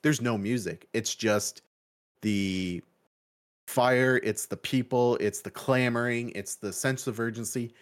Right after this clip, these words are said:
And you have that, I don't know if it's in a sound archive or something, but it's that fire swelling noise where it almost sounds like, um,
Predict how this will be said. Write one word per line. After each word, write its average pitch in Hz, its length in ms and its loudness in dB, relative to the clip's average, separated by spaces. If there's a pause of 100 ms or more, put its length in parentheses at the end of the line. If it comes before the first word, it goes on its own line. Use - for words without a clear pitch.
(320)
And 110 140 -2
you 113 120 0
have 135 480 -2
that, 113 400 0 (140)
I 120 100 -6
don't 123 240 -2
know 120 220 0
if 117 180 -6
it's 101 240 -2
in 101 220 -6
a 90 60 -6
sound 147 440 0
archive 151 480 2
or 151 80 -2
something, 160 360 -4
but 123 160 0
it's - 140 -8
that 98 240 0 (680)
fire 165 320 2
swelling 107 640 -2
noise 131 340 -2
where 107 160 2
it 90 140 -2
almost 110 420 -4
sounds 107 480 -2
like, 95 260 -4
um, 80 480 -6